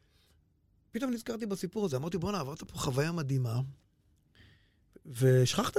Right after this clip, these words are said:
מזה." וה-, וה-, והאלבומים שלי הם במחסן,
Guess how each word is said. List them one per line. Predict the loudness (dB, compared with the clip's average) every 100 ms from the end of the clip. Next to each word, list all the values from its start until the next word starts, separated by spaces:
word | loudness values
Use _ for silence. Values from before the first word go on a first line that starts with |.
| 4
מזה." | 4 2 -2 _ _ _ _ _ _ _ _ _ _ -10
וה-, | 2 2 4 4
וה-, | 4 6 0 0
והאלבומים | 0 0 0 2 4 6
שלי | 4 2
הם | 0
במחסן, | 0 -2 -4 -4 0 0 0